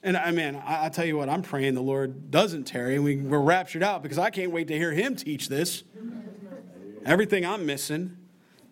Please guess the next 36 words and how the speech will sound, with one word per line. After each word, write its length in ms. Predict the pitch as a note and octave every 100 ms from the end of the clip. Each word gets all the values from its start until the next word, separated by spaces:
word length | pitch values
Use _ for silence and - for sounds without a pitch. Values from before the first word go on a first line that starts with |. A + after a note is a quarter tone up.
| _
But 280 | G3 F#3+ - - -
I 80 | F3+
want 240 | A#3+ C4+
you 80 | C#4
to 80 | G3
think 280 | G3+ D4 D4
about 320 | F#3+ C3+ G#2+
this 160 | B2+ -
for 200 | - B2
a 60 |
minute. 300 | A2 G#2 F#2 - _ _ _ _ _ _ _ _ _
He's 260 | - C4 A#3+
gonna 200 | D4 C4+
come 280 | - G3+ E3
back 300 | F#3+ G#3+ G#3+
to 80 |
God. 160 | A#3 D#3
He's 200 | A#3 C4+
at 120 | C#4+
his 160 | A#3 D#3+
lowest 680 | D#3+ F#3 A3+ C4+ C#4 - -
point 420 | A3 A3 A3+ - - -
ever, 640 | A3+ C#4 G3 G3+ C#3 A2+ -
ever 320 | G#3+ C4+ D#4
in 60 | D4
his 160 | A#3
life. 580 | G#3+ C#4 C#4 A3+ - - _ _ _ _ -
At 160 | F#3+ F#3+
this 220 | C#4 -
point, 260 | C4+ B3+
he's 140 | G3+ F#3
in 80 | G#3
his 120 | F3+
lowest 280 | A#3+ B3 A#3
point 180 | A#3+ B3
ever. 240 | G#3+